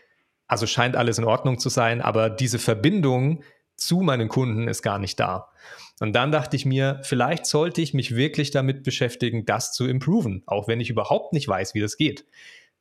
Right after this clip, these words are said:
dann zum Glück, genau in dieser Situation, haben wir die Twitter-Challenge gemacht mit Build in Public. Ich hab ein paar Leute kennengelernt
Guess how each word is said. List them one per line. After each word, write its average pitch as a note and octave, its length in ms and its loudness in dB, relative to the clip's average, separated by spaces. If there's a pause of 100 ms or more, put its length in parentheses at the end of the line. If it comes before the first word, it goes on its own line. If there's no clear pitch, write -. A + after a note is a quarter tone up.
(140)
dann D#3 380 2
zum A2 220 -4
Glück, D#3+ 420 -2
genau A#2 240 2
in B2 80 0
dieser B2 180 0
Situation, A#2+ 520 0
haben A2+ 120 0
wir G#2 60 -2
die G2+ 80 -2
Twitter-Challenge B2+ 600 2
gemacht G#2+ 300 0
mit G2 120 -2
Build G2 160 0
in G2 100 -2
Public. C3+ 460 0 (320)
Ich - 100 -8
hab B2+ 100 4
ein A#2 80 -4
paar A2 140 2
Leute A2 220 2
kennengelernt B2 640 2